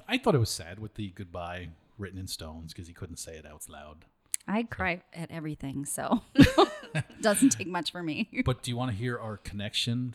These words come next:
Speaker 1: film history, Astoria, to the final episode of mash?
Speaker 2: Yes.
Speaker 1: There is a two-part T V movie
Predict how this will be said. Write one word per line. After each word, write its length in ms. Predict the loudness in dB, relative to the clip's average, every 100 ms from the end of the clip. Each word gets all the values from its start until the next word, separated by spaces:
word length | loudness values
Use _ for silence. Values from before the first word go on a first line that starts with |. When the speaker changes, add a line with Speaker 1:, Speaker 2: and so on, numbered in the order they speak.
| -4
Speaker 1:
film 240 | -2 0
history, 640 | 0 0 -2 0 0 -2 -6
Astoria, 600 | -4 -2 0 0 -2 -2 -2
to 160 | -4
the 100 | -6
final 280 | -6 -8 -6
episode 260 | -6 -6 -4
of 60 |
mash? 360 | -6 -8 -8 -6
Speaker 2:
Yes. 680 | -6 0 2 2 0 -4 -8 -10
Speaker 1:
There 180 | -2 -2
is 100 | -2
a 40 |
two-part 600 | -4 0 0 4 2 2
T 180 | -4 -4
V 140 | -2 -4
movie 540 | -2 -4 -6 -14 -20